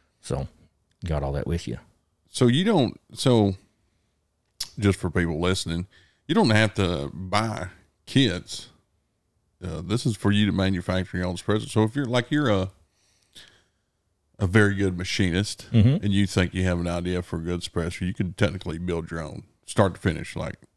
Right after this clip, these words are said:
Speaker 2: know,
Speaker 1: Hundred percent.
Speaker 2: you don't have to buy kits and
Speaker 1: Yeah.
Speaker 2: the whole kits thing. That's what I was wanting to do, some of these, so I could go through the process and, you know, uh,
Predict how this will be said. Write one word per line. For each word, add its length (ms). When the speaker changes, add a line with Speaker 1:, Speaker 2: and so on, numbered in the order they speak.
Speaker 2:
know, 60
Speaker 1:
Hundred 100
percent. 300
Speaker 2:
you 100
don't 160
have 240
to 60
buy 260
kits 580
and 180
Speaker 1:
Yeah. 220
Speaker 2:
the 140
whole 220
kits 340
thing. 320
That's 260
what 220
I 80
was 120
wanting 320
to 80
do, 80
some 240
of 80
these, 200
so 120
I 120
could 140
go 160
through 160
the 60
process 720
and, 240
you 100
know, 400
uh, 200